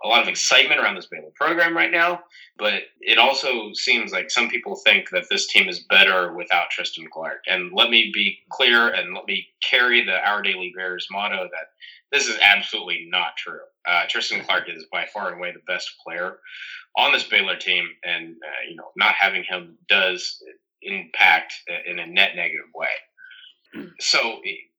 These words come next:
it was announced, man, just, like, thirty minutes before the Kansas game back in early January. And, you know, Baylor plays that game close,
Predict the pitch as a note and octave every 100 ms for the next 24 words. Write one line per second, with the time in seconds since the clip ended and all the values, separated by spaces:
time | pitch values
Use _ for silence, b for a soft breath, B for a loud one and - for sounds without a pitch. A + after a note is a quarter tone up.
0 | - C3 B2+ A2+ A2+ B2+ C3+ - - -
1 | - F#2+ F#2 F#2+ F2 F#2 G#2 F#2 - -
2 | - - G2 G2 F2 G#3+ - - G#2 -
3 | - F2+ F#2 G#2 - G#2+ A#2 - _ _
4 | E2 F#2 F#2+ F#2 - F#2 F#2 F2+ F2+ F2+
5 | F2 E2+ - - G#2 G2+ F#2+ - G#2 A2
6 | C3+ D3+ _ _ b b b b _ F2+
7 | F#2 F#2 F#2 F#2 F2+ F2 - _ _ -
8 | G2 F#2 E2+ - _ _ - F#2 G2 A2
9 | G#2 - G2 G2+ - G#2+ - F#2+ F2+ -
10 | F2 F2+ - - -